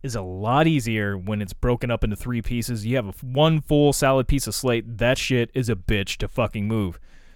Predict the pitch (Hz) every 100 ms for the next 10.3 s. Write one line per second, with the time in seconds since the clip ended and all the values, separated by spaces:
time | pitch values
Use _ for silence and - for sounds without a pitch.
0 | - - - - 113 120 131 127 127 -
1 | - - - - - - - - - -
2 | - - - 240 254 214 208 214 196 185
3 | 196 135 95 - - 131 208 196 151 139
4 | 127 135 175 147 - - - - - 139
5 | 127 - - 143 - 139 123 113 107 104
6 | 87 - 160 147 151 135 117 113 120 127
7 | - - 110 107 107 110 120 120 123 113
8 | 117 104 101 113 110 101 101 - 104 -
9 | 110 104 101 95 - 117 - 98 92 -
10 | 107 98 -